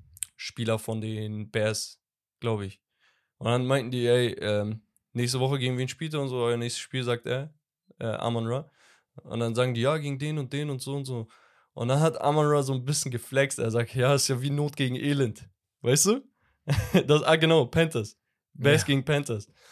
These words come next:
Speaker 1: Und dann meint er, „Das ist ja wie Not gegen Elend“ und so. Und die lachen so. Und er sagt, „Was?“ „Endlich darf ich das sagen“ und so, weil
Speaker 2: Ja.
Speaker 1: wir haben gelitten, sagt er,
Speaker 2: Ja,
Speaker 1: weißt du?
Speaker 2: ja, ja.
Speaker 1: Und das fühle ich, Digga. Die haben halt diesen, diesen Swagger jetzt. Der ist sehr, sehr
Speaker 2: Ja,
Speaker 1: wichtig
Speaker 2: ja,
Speaker 1: im
Speaker 2: das
Speaker 1: Football.
Speaker 2: auf jeden Fall.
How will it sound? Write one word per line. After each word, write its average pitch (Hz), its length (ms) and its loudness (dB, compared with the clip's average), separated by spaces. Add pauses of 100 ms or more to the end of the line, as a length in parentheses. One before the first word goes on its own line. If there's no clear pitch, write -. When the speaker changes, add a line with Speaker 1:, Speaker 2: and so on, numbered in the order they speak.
(160)
Speaker 1:
Und 123 80 -4
dann 131 100 4
meint 147 180 4
er, 147 80 4
„Das 151 120 4
ist 156 40 -2
ja 147 120 0
wie 147 60 -2
Not 156 240 0
gegen 139 180 0
Elend“ 143 380 0
und 120 140 -2
so. 127 120 0
Und 135 140 -2
die 139 60 0
lachen 147 360 2
so. 147 160 0
Und 131 100 0
er 131 180 4
sagt, 135 240 2
„Was?“ 160 320 2 (280)
„Endlich 160 260 0
darf 165 160 6
ich 165 60 -6
das 135 180 0
sagen“ 160 340 6
und 143 140 0
so, 123 180 0
weil 127 180 4
Speaker 2:
Ja. 131 220 6
Speaker 1:
wir 165 100 6
haben 165 100 2
gelitten, 156 380 0
sagt 127 260 0
er, 123 80 2
Speaker 2:
Ja, 139 80 6
Speaker 1:
weißt 185 180 0
du? - 40 -6
Speaker 2:
ja, 101 60 -8 (180)
ja. 101 100 -8
Speaker 1:
Und 123 100 0
das 160 200 4
fühle 175 280 -4
ich, - 140 -8
Digga. 107 200 -6
Die 117 120 -2
haben 165 220 4
halt 139 200 2
diesen, 120 300 -4
diesen 113 200 -4
Swagger 120 480 0
jetzt. - 400 -16
Der 110 120 -2
ist 113 140 -2
sehr, 120 160 4
sehr 107 120 -2
Speaker 2:
Ja, 101 40 -12
Speaker 1:
wichtig 107 180 -4
Speaker 2:
ja, 120 80 2
Speaker 1:
im 113 40 -2
Speaker 2:
das - 300 -4
Speaker 1:
Football. - 320 -10
Speaker 2:
auf 90 180 -10
jeden 98 180 -6
Fall. 90 260 -8